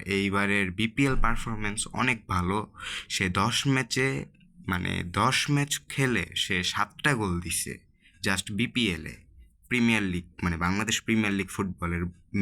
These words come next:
ভিতরে। এছাড়া ফেডারেশন কাপগুলোর তো বাদই দিলাম। তো এটা আমি নিজের মতো করে সম্পূর্ণ সাজাইছি। ফরমেশনটা দিছি ফোর টু থ্রি ওয়ান।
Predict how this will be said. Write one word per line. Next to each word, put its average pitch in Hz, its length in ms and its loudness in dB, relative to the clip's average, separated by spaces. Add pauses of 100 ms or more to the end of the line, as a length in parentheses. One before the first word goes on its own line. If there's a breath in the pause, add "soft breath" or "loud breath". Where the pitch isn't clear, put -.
ভিতরে। 90 380 0 (420 loud breath)
এছাড়া 104 260 0
ফেডারেশন 104 500 0
কাপগুলোর 98 440 0
তো 104 120 0
বাদই 87 280 0
দিলাম। 87 340 -8 (800 loud breath)
তো 90 100 0 (840)
এটা 120 220 2
আমি 127 140 4
নিজের 117 260 6
মতো 139 240 2
করে 110 120 2
সম্পূর্ণ 98 440 0
সাজাইছি। 95 640 -2 (380)
ফরমেশনটা 110 560 2
দিছি 98 240 -4
ফোর 110 340 2 (160)
টু 110 140 2
থ্রি 101 320 0
ওয়ান। 95 440 0